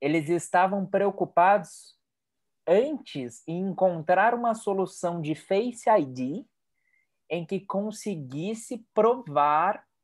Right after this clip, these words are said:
que aquela pessoa era, sim, maior de idade para aí gastar dinheiro, para aí consumir a bebida.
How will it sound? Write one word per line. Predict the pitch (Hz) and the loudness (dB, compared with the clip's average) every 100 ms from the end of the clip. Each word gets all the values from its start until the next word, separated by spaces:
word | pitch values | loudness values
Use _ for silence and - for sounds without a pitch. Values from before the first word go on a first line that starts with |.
| _ _ | _ _
que | 180 196 190 | -8 -8 -6
aquela | 180 185 185 180 | -4 2 2 2
pessoa | 180 160 - 175 180 202 - | 0 -6 -6 -2 0 0 0
era, | 160 196 214 196 | 2 4 4 0
sim, | - 190 196 | -4 -8 -6
maior | 208 185 170 165 202 | -2 -2 2 2 2
de | 175 | 0
idade | 180 131 131 165 180 190 220 _ _ _ - | -2 2 4 4 0 -4 -14 _ _ _ 0
para | 180 175 170 | 4 4 4
aí | 180 269 | 0 0
gastar | 311 269 - 214 214 | 0 0 2 2 2
dinheiro, | 185 170 208 262 277 - | 0 -4 -4 -4 -6 -2
para | 185 180 | 2 4
aí | 180 240 | 2 0
consumir | 285 277 240 233 202 208 | -2 -4 -4 -4 0 2
a | |
bebida. | 196 196 131 104 95 | 4 2 -4 -8 -12